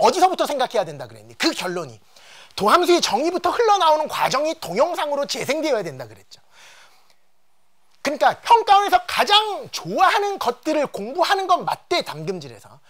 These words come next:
그렇게 되는 과정을 설명하는 거에 우리는 의-, 의의를 뒀단 말이야. 그러니까 내가 그렇게 시간이 오래 걸렸음에도 불구하고 담금질 그 과정에서도 미분 계수의 정의를,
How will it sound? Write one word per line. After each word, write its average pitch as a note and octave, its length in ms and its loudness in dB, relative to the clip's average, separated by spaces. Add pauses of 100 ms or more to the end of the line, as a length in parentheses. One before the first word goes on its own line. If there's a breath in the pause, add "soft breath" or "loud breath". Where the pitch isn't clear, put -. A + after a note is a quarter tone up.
(280 soft breath)
그렇게 G4+ 460 2
되는 D#4+ 340 -4
과정을 G4 580 2
설명하는 A#4 600 0
거에 F#4 160 0
우리는 C4+ 340 -4
의-, E4 480 -4
의의를 D#4+ 320 0
뒀단 G#3 320 -6
말이야. A2+ 260 -14 (220 loud breath)
그러니까 D#4 180 -4
내가 D4 320 2
그렇게 G4+ 640 -4
시간이 G4+ 440 -2
오래 G4 320 -2
걸렸음에도 F4+ 640 -4
불구하고 G#3 600 -4 (420 loud breath)
담금질 D4+ 840 -2
그 G#4 260 2
과정에서도 B3+ 680 -2
미분 F4+ 420 -2
계수의 D#4+ 300 -4
정의를, D#3+ 680 -6